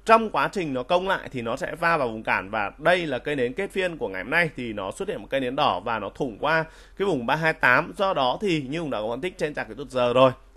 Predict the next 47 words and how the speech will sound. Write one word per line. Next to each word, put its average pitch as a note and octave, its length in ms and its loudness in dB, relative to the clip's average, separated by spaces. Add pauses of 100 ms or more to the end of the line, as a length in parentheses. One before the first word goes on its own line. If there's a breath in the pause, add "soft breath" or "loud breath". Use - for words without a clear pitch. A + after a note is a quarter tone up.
(120)
có C3+ 180 6
thể G3 180 2
phải A2+ 160 -4
tính A#2 200 -6
toán B2+ 240 0
đến C3+ 220 -2
vùng D3+ 160 -8
một A2 60 -8
ba A2+ 120 -4
hai D3 160 -6
mươi F3 240 4 (300 loud breath)
và C3 100 0
điểm A#2 160 0
sâu C#3+ 180 0
hơn F3 220 6
sẽ D#3 140 -6
là D3 60 -2
vùng G#2+ 200 -10
ba G#2 80 -8
một A#2+ 140 -4
sáu A2+ 360 -2
trên C3 120 -6
chart B2 160 -6
kỹ - 80 -18
thuật A#2+ 100 -12
ngày. B2 200 0 (320 loud breath)
Kỳ F3 140 2
vọng E3+ 240 2
khi G#3+ 300 -2
nó C3+ 160 -2
test A3+ 260 0 (240)
lần C3+ 480 0
hai F#3 280 4
ở A#2+ 60 0
đây, E3 240 4
tức G#3 120 -2
là D3+ 220 2
nó A#2 180 2
hình E3+ 200 0
thành C#3 220 2
một A#2+ 120 -8
cái D3+ 60 -4
mô E3+ 140 -4
hình C#3+ 120 -2
V C#3 40 -8 (100)
kép - 400 -2
đó, B2+ 340 2